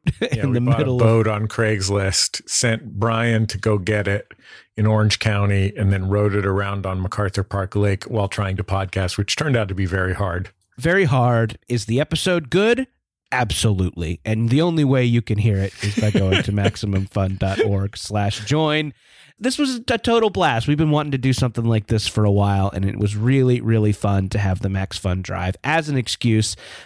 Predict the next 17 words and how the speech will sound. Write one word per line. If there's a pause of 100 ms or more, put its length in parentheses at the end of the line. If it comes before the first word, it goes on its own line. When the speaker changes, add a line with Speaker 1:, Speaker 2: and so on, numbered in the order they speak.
(120)
Speaker 1:
to
get
in
there,
watch
these (160)
weirdo,
weirdo
movies
with
some
of
the
best
folks
out
there.